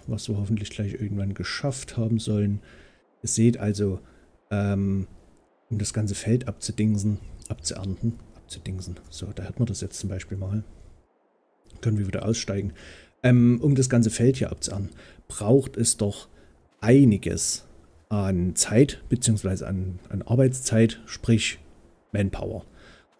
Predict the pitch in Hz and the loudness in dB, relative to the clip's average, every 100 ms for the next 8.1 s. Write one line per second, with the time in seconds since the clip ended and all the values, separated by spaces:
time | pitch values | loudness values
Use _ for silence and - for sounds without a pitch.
0 | - 107 104 104 127 139 139 131 131 127 | -2 2 2 2 4 4 4 2 2 2
1 | 127 120 113 117 117 - 110 98 - 98 | 0 0 0 0 -2 -2 0 -2 -2 -4
2 | 104 117 123 - - - _ - 143 127 | 0 0 -2 -10 -20 -20 _ 4 6 8
3 | 120 120 110 101 98 - 131 147 135 127 | 8 6 2 0 -2 2 4 4 2 -2
4 | - 127 120 123 127 - - - _ _ | 2 6 8 6 2 -6 -20 -20 _ _
5 | _ _ _ _ _ _ 113 98 101 104 | _ _ _ _ _ _ -8 -6 -6 -6
6 | 95 - - _ _ _ _ _ _ _ | -8 -12 -20 _ _ _ _ _ _ _
7 | _ _ _ _ _ - - 101 98 - | _ _ _ _ _ -10 -6 -4 -4 -8
8 | - | -14